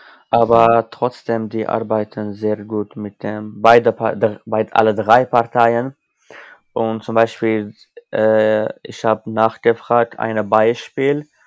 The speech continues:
Speaker 1: so eine Tante und so, weil die auch da leben. Und die haben gesagt, ja, die letzte Zeiten, viele Armenier
Speaker 2: Mhm.
Speaker 1: versuchten wegen schlechter Situation in Libanon, finanziell und so weiter,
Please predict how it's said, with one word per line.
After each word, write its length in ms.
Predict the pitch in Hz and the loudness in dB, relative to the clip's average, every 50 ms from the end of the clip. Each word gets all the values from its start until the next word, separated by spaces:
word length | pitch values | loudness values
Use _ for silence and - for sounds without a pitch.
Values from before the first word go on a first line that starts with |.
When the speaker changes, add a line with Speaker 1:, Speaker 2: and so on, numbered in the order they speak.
| _ _ _ _ _ _ | _ _ _ _ _ _
Speaker 1:
so 100 | - 120 | -4 -4
eine 220 | 113 110 107 110 | -2 -2 -4 -6
Tante 400 | - 117 113 117 117 - - 107 | -4 -4 -4 -4 -6 -8 -8 -8
und 140 | 107 107 104 | -6 -4 -2
so, 120 | 113 107 | -2 0
weil 140 | 104 101 104 | 0 -2 -2
die 100 | 104 107 | -2 -2
auch 180 | - 110 110 - 113 | -2 -2 -4 -4 -4
da 140 | 110 110 107 | -4 -2 -2
leben. 540 | 107 107 107 110 104 113 113 110 113 113 | -2 -2 -2 -4 -4 -6 -6 -8 -10 -14
Und 220 | - - - 110 101 | -16 -14 -12 -6 -2
die 100 | 107 107 | 0 0
haben 240 | 107 101 107 107 104 | 0 0 -2 -4 -8
gesagt, 380 | 101 98 107 113 120 117 - | -6 -4 -2 -2 -2 -2 -2
ja, 240 | - 117 113 110 107 | 0 2 2 2 2
die 260 | 101 107 101 110 107 | 0 -4 -8 -8 -6
letzte 400 | 104 107 110 113 - - - 104 | -2 0 0 0 -2 -4 -8 -8
Zeiten, 680 | - - - 113 117 127 - - 143 143 147 147 147 _ _ _ - - - - _ _ _ | -2 0 2 2 2 2 0 0 0 0 -2 -4 -8 _ _ _ -20 -20 -20 -20 _ _ _
viele 280 | - 131 120 120 117 | -8 -4 0 2 2
Armenier 480 | 110 110 107 107 113 117 120 120 120 117 | 2 2 2 -2 -4 -4 -2 -2 -4 -4
Speaker 2:
Mhm. 100 | 117 - | -2 0
Speaker 1:
versuchten 720 | 117 113 107 104 104 117 117 117 - _ - 110 110 101 | 0 0 0 -2 -4 -6 -6 -6 -6 _ -8 -8 -6 -4
wegen 320 | 107 107 104 107 107 104 107 | -2 -2 -2 -4 -6 -10 -12
schlechter 960 | - - - - 107 107 107 107 107 - - _ 113 107 104 107 104 104 104 _ _ _ _ _ - - - _ _ | -14 -18 -14 -8 -4 -4 -4 -4 -6 -10 -8 _ -2 -2 -2 -2 -4 -6 -10 _ _ _ _ _ -20 -20 -20 _ _
Situation 580 | _ _ - 113 107 107 107 - - 113 110 | _ _ -4 0 0 0 0 -2 -4 -6 -6
in 120 | 107 104 104 | -4 -4 -4
Libanon, 400 | 104 110 104 113 107 104 104 104 | -4 -2 -2 -2 -4 -4 -6 -6
finanziell 580 | - - 101 101 101 101 101 - - 107 104 104 | -6 -6 -6 -4 -6 -8 -8 -6 -4 -4 -4 -4
und 140 | 104 104 98 | -6 -8 -8
so 180 | 101 101 98 | -8 -6 -4
weiter, 440 | 107 104 110 110 - 117 117 117 | -4 -4 -4 -4 -6 -8 -8 -8